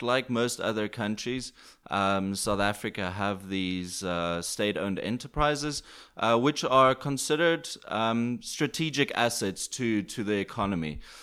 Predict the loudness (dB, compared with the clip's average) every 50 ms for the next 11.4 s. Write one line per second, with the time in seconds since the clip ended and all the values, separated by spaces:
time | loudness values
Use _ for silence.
0 | -20 -16 -8 -4 0 0 2 2 2 0 0 0 2 2 4 4 4 2 0 -2
1 | -2 -2 -2 -2 0 0 0 0 0 0 -2 -2 -2 -2 -2 -2 -2 -2 -2 -2
2 | -4 -4 -2 -2 -2 -2 -4 -6 -8 -6 -4 -4 -4 -2 -2 -4 -4 -2 -2 -2
3 | 0 -2 -2 -4 -8 -10 -4 -2 0 0 0 -2 -4 -2 0 0 0 0 0 0
4 | -2 -4 -4 -6 -8 -4 -2 0 2 2 2 2 0 -2 -8 -16 -8 -4 -2 0
5 | 2 2 2 0 -2 -4 -4 -4 -4 -2 0 2 2 2 0 0 -2 -2 -2 -2
6 | -2 -4 -4 -2 -2 -4 -4 -4 -4 -2 0 0 0 2 0 0 0 -2 0 0
7 | 2 2 2 2 2 0 0 2 2 2 2 2 0 -2 -4 -4 -4 -4 -2 0
8 | 0 0 -2 -2 -2 -4 -2 0 0 0 0 -2 -6 -8 -6 -6 -4 -2 0 2
9 | 2 2 4 2 2 2 2 0 -2 -6 -10 -14 -20 -20 -20 -14 -8 -4 0 0
10 | 2 2 2 2 2 2 2 2 0 -2 -4 -4 -2 -2 0 2 2 2 4 4
11 | 4 4 4 4 4 2 0